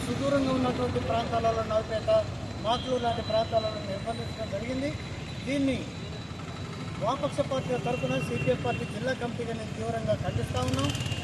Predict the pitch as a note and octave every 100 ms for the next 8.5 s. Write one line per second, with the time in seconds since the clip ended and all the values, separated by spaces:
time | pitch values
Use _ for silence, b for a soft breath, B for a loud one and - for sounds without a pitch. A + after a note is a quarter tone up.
0 | - - A#3 C4+ C4 A3+ C4 C4+ C4+ C4
1 | C4+ A#3+ B3+ B3+ B3+ C#4 C4 C4 B3 B3
2 | B3 C4 - - - - A3 A3+ A3 G#3+
3 | B3+ C4 A#3+ G#3+ A3+ - G3 - G3+ G3+
4 | G3+ - - - G#3 C4 B3+ - - C4+
5 | C4 A#3+ - - - - - - - -
6 | C#4 B3 G#3+ - G#3+ G#3 - A#3+ B3 D4
7 | D4 C#4+ C#4+ C#4 C4+ C#4 C4+ B3 C4+ C4+
8 | C4 C4 B3+ C4 C4+